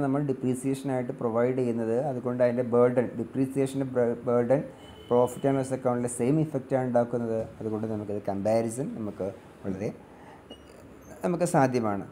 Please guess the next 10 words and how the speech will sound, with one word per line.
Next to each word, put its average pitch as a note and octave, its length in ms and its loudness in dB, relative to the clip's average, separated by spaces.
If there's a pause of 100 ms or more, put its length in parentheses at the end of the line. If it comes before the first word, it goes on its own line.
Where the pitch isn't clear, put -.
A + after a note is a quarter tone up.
(300)
Then C#3 140 8 (180)
fourth C3+ 340 4
one, C3+ 120 6 (1400)
this D3 140 2 (140)
method C#3+ 320 4 (120)
is C#3+ 160 2
suitable C#3 360 2 (100)
for C3+ 140 4 (180)
those C#3+ 200 4 (220)
assets C3 420 -2